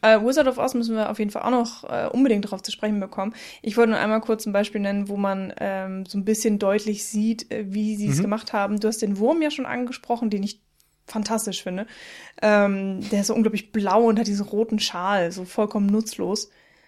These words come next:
Speaker 1: aber irgendwie süß. Und der meint auch so, „Ja, kannst du mir den Weg aus dem Labyrinth zeigen?“ „Ja, ich bin doch nur ein Wurm.“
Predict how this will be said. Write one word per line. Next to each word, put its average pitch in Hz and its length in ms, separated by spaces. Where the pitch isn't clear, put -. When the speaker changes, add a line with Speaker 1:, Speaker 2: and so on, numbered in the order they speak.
Speaker 1:
aber 208 180
irgendwie 220 200
süß. 196 520
Und 196 560
der 202 100
meint 202 160
auch 208 160
so, 214 140
„Ja, 220 240
kannst 277 280
du - 20
mir 277 80
den 262 160
Weg 269 160
aus 269 120
dem 247 80
Labyrinth 247 360
zeigen?“ 339 380
„Ja, 170 60
ich 170 80
bin 180 140
doch 180 80
nur 190 160
ein 180 120
Wurm.“ 208 300